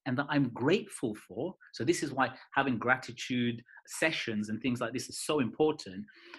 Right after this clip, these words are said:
But if you have time to m-, be grateful and to just remind yourself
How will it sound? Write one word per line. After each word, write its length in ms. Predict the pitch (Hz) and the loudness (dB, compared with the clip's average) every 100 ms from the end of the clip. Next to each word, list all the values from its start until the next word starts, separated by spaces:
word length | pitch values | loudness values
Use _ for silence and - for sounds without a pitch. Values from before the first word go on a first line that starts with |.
| - | -6
But 100 | - | -4
if 140 | - | 0
you 80 | 185 | 0
have 240 | 190 202 | 0 -4
time 600 | - 175 196 202 165 113 - _ - | -6 -4 -2 -2 0 -2 -6 _ -6
to 100 | 139 | -4
m-, 300 | 131 143 135 - 123 | -4 -6 -6 -8 -12
be 120 | 156 | -10
grateful 600 | 143 135 170 208 - 120 - - 175 | -4 0 0 0 -4 -4 -6 -4 -2
and 180 | 196 | -2
to 100 | - - _ - | -4 -8 _ -8
just 240 | 330 320 | -6 -2
remind 640 | 240 208 180 202 269 285 202 | 2 2 4 2 4 4 4
yourself 480 | 151 - 120 110 | 0 2 0 -2